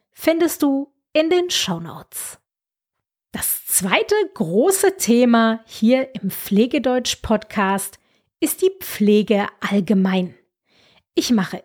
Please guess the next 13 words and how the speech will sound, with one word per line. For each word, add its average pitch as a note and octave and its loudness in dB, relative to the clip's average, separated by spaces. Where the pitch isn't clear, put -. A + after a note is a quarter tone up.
immer G4 0
wieder G#3 0
Folgen, B3 0
in F#3+ 2
denen G3+ 2
ich - -12
dir F#3+ -4
wichtige E4+ 0
Aspekte - -4
aus B3+ 2
der A#3 2
Pflege G3 2
vorstelle. D#3+ -6